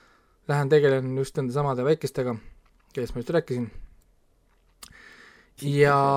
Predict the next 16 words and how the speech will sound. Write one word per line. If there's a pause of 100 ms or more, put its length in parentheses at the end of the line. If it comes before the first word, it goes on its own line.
(180)
ja
naasen
siis (120)
kinofilmide (160)
ajaks (480)
loodetavasti
tagasi,
et
rää-,
et
rääkida
siis
kolmest
filmist
tegelikult,
sest